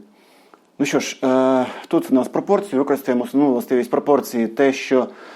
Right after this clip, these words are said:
добуток крайніх членів пропорції дорівнює добутку середніх членів пропорції. Тобто записуємо, що ікс у квадраті плюс два ікс,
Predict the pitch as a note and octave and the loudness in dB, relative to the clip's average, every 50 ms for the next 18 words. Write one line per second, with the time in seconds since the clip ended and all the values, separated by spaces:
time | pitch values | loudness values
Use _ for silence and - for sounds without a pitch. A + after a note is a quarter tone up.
0 | - - - B2+ A#2+ D3 C#3+ C3+ C3+ C3+ C#3+ C3+ C3+ - F3 F#3+ F#3 D#3+ C#3 A2+ | -18 -10 -4 0 2 4 4 4 2 2 0 -2 0 0 0 2 2 2 0 0
1 | - C3 B2+ A#2+ A#2+ A2+ A#2 A#2 - B2+ B2 A#2 - - A#2+ A2 G#2+ C3+ D#3 D#3+ | 0 -2 0 0 0 -2 -2 -2 -2 -2 -2 -2 -2 -2 -2 0 2 2 2 2
2 | D3 C3 A#2+ A2+ G#2 C#3+ A#2+ A#2 G#2+ - - G2+ - C3+ C3 B2 G#2+ G#2 G#2+ G#2 | 2 0 0 0 0 0 0 0 -2 -6 -10 -10 -4 -2 0 0 2 0 -2 -2
3 | A2 G#2+ G#2 G#2+ G#2 G#2+ A2 G#2 G#2+ G#2+ G#2 - - G#2 G#2 - - - - _ | -2 -2 -2 -2 -2 -4 -6 -6 -6 -6 -6 -8 -8 -10 -10 -10 -12 -14 -20 _
4 | - - - - - B2 G#2+ A#2+ - - B2 G#2 B2 A#2+ A2+ A2 A2 A2 G#2+ G#2+ | -20 -20 -20 -16 -10 -8 -6 -4 -2 -2 -2 -2 -2 -2 0 0 0 -2 -4 -6
5 | - - C3 A#2+ A#2 A2+ G#2+ - - - - - - - _ _ _ _ _ _ | -8 -4 -2 0 0 0 -4 -8 -18 -20 -20 -20 -20 -20 _ _ _ _ _ _
6 | _ _ _ _ _ _ _ _ _ - - C#3 C3 - - - - - B2 A2 | _ _ _ _ _ _ _ _ _ 0 2 2 2 2 -2 -8 -6 -4 -4 -2
7 | - C3 C3 A#2+ B2+ C3 B2+ G#2+ - - A#2+ A#2 A#2 A#2 G#2+ - - _ _ _ | 0 0 0 2 4 2 2 0 -2 -4 -2 -2 -2 -2 -6 -10 -20 _ _ _
8 | _ _ _ _ _ _ _ _ _ - - - - - _ _ _ _ _ _ | _ _ _ _ _ _ _ _ _ -14 -14 -14 -16 -20 _ _ _ _ _ _
9 | - - - - - _ _ _ _ _ - - - - - _ _ - - _ | -12 -12 -12 -12 -20 _ _ _ _ _ -12 -12 -12 -12 -20 _ _ -20 -20 _
10 | _ _ _ _ - - B2 B2 B2 A2 G2+ - - - - - - _ _ - | _ _ _ _ -6 -2 0 0 0 0 -2 -4 -8 -10 -12 -12 -18 _ _ -10
11 | - - - - _ _ _ _ _ _ _ - A#2+ A#2+ A2 A2 A#2+ A#2+ G#2+ G2+ | -10 -10 -12 -18 _ _ _ _ _ _ _ -4 -2 -2 0 0 0 0 0 0
12 | G2+ B2+ D#3+ - - - - - - | -2 -4 -4 -6 -10 -18 -20 -20 -20